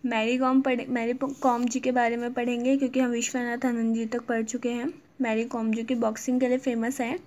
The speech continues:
She is a woman, a first time world champion and an Olympic bronze medalist at the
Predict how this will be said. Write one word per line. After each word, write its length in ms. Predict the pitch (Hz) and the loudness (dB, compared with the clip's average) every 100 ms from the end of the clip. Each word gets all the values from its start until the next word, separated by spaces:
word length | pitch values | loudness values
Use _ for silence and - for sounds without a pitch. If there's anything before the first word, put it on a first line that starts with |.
| - - - - - - - - - - - - - | -16 -20 -20 -20 -20 -20 -20 -20 -20 -20 -20 -20 -6
She 220 | - 240 | 0 0
is 140 | 240 233 | 0 -2
a 0 | |
woman, 400 | 233 226 226 277 381 - - - - - - | 0 0 0 -2 -4 -12 -20 -20 -20 -10 -4
a 60 | 247 269 | 4 8
first 320 | 294 370 - | 8 6 4
time 240 | 302 294 233 | 6 6 8
world 300 | 233 269 294 | 6 4 4
champion 540 | 240 233 233 226 311 - - 220 | 2 0 0 0 0 -4 -8 -4
and 240 | 226 240 | 0 2
an 100 | 269 269 | 2 2
Olympic 520 | 233 233 226 269 233 | 2 2 2 0 2
bronze 320 | 220 226 233 220 | 2 2 2 2
medalist 500 | 214 220 269 - - | 2 2 0 -2 -6
at 180 | 208 | -4
the 100 | 226 | -2